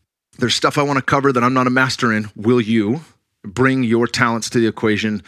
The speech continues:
and help unpack the very best in journaling practices," which relates to integration,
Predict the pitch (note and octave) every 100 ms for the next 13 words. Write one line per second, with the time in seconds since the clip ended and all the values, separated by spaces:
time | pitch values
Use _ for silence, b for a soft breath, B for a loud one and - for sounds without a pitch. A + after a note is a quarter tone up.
0 | B B B A2+ G#2+ A2+ G#2+ A2 F#2+ -
1 | G#2 - - - G2+ A2+ F#2+ G#2+ - G2+
2 | G#2+ B2 A#2+ G#2+ A#2+ G#2+ G#2+ A#2 G#2+ B
3 | B B B B D#3+ E3+ - C3+ C3+ A3
4 | - - C#3 C#3+ G3 C3+ C#3 E3+ G#3+ -